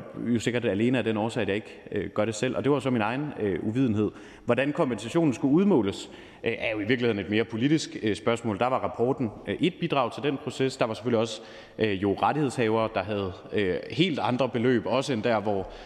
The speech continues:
øh, ordningen er endt, som de mente at kunne, øh, kan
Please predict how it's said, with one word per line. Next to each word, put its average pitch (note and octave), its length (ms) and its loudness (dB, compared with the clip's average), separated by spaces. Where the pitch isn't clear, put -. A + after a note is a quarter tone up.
øh, G2+ 120 0
ordningen A2+ 360 2
er F#2+ 40 2
endt, C3 200 0
som G#2 140 -4
de E3 160 0
mente C#3 300 4
at G#2+ 100 0
kunne, G#2+ 220 0
øh, G#2 100 -2
kan F#2+ 300 -2